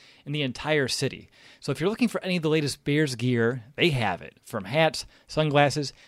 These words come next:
t-shirts, jerseys, make sure to check out wrigleyvillesports dot com. I just ordered myself a Club Dub t-shirt that they have. Really awesome. I wanna start wearing that in the post-game shows in games in which we win. So I expect to wear it a lot between,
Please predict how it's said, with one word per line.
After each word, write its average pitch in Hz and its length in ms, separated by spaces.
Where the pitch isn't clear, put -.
t-shirts, 165 400
jerseys, 151 420
make 180 200
sure 233 120
to 196 80
check 185 220
out 175 180
wrigleyvillesports 160 840
dot 143 240
com. 160 340
I 147 160
just 170 160
ordered 151 360
myself 131 460
a 117 80
Club 143 580
Dub 131 320
t-shirt 110 420
that 104 120
they 95 120
have. 87 440
Really 143 460
awesome. 139 500
I 131 60
wanna 147 140
start 139 180
wearing 147 200
that 147 80
in 139 60
the 131 60
post-game 151 400
shows 160 420
in 131 140
games 135 300
in 135 40
which 139 180
we 139 80
win. 147 340
So - 120
I 131 40
expect 139 240
to 135 80
wear 139 100
it 135 80
a 120 40
lot 123 220
between, 139 520